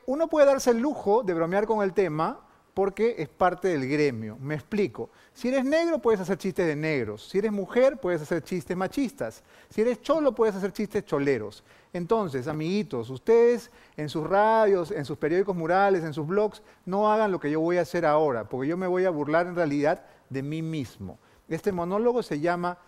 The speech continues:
Todo es gay. No lo, no lo imiten en las radios porque luego les van a hacer bullying. Este es un monólogo que solamente podemos hacer los, los que estamos acá, aquí dentro, de este lado, en este equipo. Vamos a d-, dar unas pequeñas clases para que ustedes puedan identificar fácilmente, para que tengan un detector a la mano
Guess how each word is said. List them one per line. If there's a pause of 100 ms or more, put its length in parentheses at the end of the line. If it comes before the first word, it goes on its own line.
(140)
Todo
es
gay.
No
lo,
no
lo
imiten
en
las
radios
porque
luego
les
van
a
hacer
bullying. (260)
Este
es
un
monólogo
que
solamente
podemos
hacer
los, (300)
los
que
estamos
acá,
aquí
dentro,
de
este
lado,
en
este
equipo. (600)
Vamos
a
d-,
dar
unas
pequeñas
clases
para
que
ustedes
puedan
identificar
fácilmente,
para
que
tengan
un
detector
a
la
mano